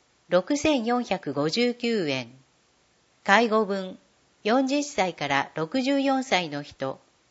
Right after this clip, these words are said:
四千五百四十四円。区分、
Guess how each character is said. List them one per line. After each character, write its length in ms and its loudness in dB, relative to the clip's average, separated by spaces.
四 240 2
千 280 2
五 120 2
百 280 -2
四 280 2
十 240 -4
四 200 2
円。 200 -6
区 160 2
分、 340 -4